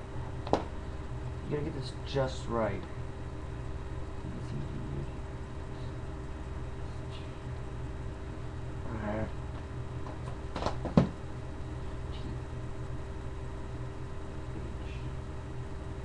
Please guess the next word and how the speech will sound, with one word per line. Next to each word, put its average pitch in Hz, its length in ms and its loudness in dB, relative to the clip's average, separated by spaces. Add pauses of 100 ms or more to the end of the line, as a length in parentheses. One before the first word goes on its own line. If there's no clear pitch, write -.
(3750)
Not 120 140 6